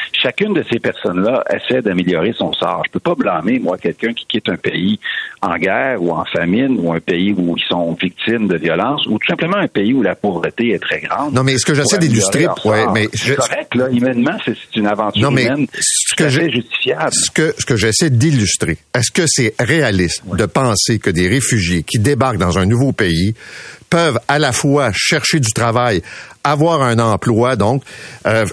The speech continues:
Speaker 2: conjugué avec la nouvelle réalité, apprendre le français de façon assez correcte sur un court laps de temps pour demeurer ? Est-ce qu'on n'est pas un, un peu exigeant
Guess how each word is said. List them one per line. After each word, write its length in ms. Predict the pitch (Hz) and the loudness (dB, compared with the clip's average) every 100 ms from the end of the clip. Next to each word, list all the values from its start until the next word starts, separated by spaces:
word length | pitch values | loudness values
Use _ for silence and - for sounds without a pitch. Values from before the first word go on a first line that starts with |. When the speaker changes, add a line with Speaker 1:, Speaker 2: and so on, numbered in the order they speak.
| - | 0
Speaker 2:
conjugué 600 | 151 165 117 123 156 151 | 2 2 2 4 4 4
avec 280 | 95 101 - | 2 0 0
la 80 | 117 | 2
nouvelle 320 | 123 147 131 | 2 2 2
réalité, 560 | 104 98 87 85 139 - - | 2 2 0 0 0 0 -2
apprendre 440 | 151 156 196 165 | 0 2 4 4
le 80 | 131 | 2
français 420 | - 135 110 175 | 0 0 2 2
de 140 | 127 | 2
façon 400 | 107 120 113 180 - | 2 0 0 0 0
assez 380 | 123 - - | 0 2 0
correcte 640 | 156 - 170 135 151 151 - - - - - | -2 -2 0 2 0 -2 -12 -20 -20 -20 -8
sur 240 | - 147 | -2 2
un 160 | 123 110 | 2 2
court 300 | - 214 175 | 2 2 4
laps 220 | 135 104 | 2 2
de 100 | 101 | 0
temps 240 | 90 127 135 | 0 0 0
pour 180 | - 80 | -2 0
demeurer ? 500 | 143 127 95 82 92 | 2 2 2 2 0
Est-ce 180 | - | 0
qu'on 160 | - 196 | 2 2
n'est 100 | 143 | 2
pas 320 | - 190 208 - | 2 2 2 0
un, 240 | 117 107 - | 0 0 0
un 160 | 120 113 | -2 0
peu 220 | 165 180 - | 0 0 0
exigeant 540 | 135 117 117 101 117 | 0 2 2 2 0